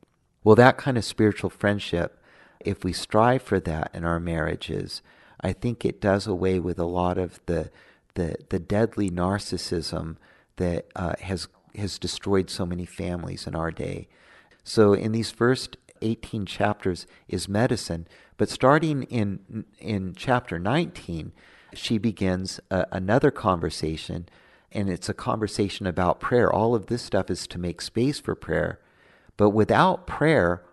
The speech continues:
all these things that we're talking about are impossible. And so how can we, uh, if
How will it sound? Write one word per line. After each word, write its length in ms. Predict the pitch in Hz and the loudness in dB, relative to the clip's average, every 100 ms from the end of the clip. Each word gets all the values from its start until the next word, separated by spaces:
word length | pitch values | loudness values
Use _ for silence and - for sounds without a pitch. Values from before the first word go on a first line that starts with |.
| - | -2
all 220 | 110 127 | 4 4
these 260 | 127 117 - | 2 -2 -2
things 320 | 113 120 123 | -2 -2 -2
that 120 | - | -2
we're 100 | 104 | -2
talking 480 | 95 - 98 - 123 | 0 0 0 0 -4
about 420 | 123 127 139 - - | -2 0 -2 -4 0
are 120 | 101 | 0
impossible. 800 | 98 - 101 85 - 85 82 - _ - - _ | 0 4 4 4 -4 -6 -6 -10 _ -20 -20 _
And 120 | - 98 | -6 0
so 260 | 107 95 - _ - | 0 0 -2 _ -2
how 220 | 127 170 | 2 2
can 240 | - 190 | 0 -2
we, 280 | 156 123 - - - - | 0 -2 -4 -10 -14 -8
uh, 120 | 50 | -6
if 180 | - 117 | -2 -2